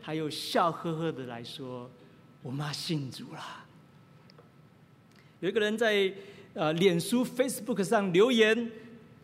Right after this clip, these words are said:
他说他请他脸书的朋友来帮他完成这个句子：“靠着圣灵的力量，我点点点点点。”好，请大家来帮忙。你有什么经历？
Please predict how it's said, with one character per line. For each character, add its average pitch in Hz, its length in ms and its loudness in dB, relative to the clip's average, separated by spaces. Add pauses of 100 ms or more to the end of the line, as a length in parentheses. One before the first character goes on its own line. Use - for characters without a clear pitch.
(180)
他 190 120 2
说 202 200 0
他 208 160 -2
请 180 200 -4
他 214 160 2
脸 214 260 2
书 285 100 -2
的 262 120 0
朋 262 280 0
友 269 160 4
来 214 120 4
帮 240 180 -2
他 233 140 2
完 247 280 0
成 254 160 -2
这 269 120 -6
个 220 80 2
句 240 260 -2
子 151 340 -4 (960)
：“靠 320 260 4
着 185 280 0
圣 320 440 0
灵 277 140 2
的 311 80 2
力 294 180 2
量， 269 380 4 (800)
我 302 800 6
点 165 120 -2
点 160 160 -2
点 143 140 -4
点 135 160 -4
点。” 139 200 -8 (380)
好， 131 180 -14
请 127 200 -18
大 160 100 -6
家 160 140 -2
来 143 100 -4
帮 180 180 -4
忙。 147 300 -6
你 285 60 -2
有 339 100 0
什 262 80 -4
么 247 120 -2
经 339 240 -2
历？ 294 300 0